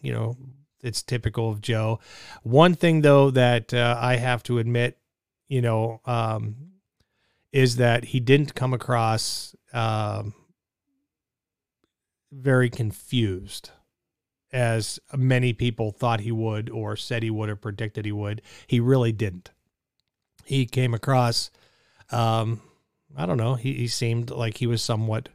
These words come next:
with it, so to speak. But, um,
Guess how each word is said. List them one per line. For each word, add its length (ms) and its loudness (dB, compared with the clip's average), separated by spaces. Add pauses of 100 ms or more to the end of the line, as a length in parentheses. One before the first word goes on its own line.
(140)
with 400 -6
it, 220 -18 (1040)
so 240 -4
to 80 -4
speak. 440 -12 (1080)
But, 400 0
um, 560 4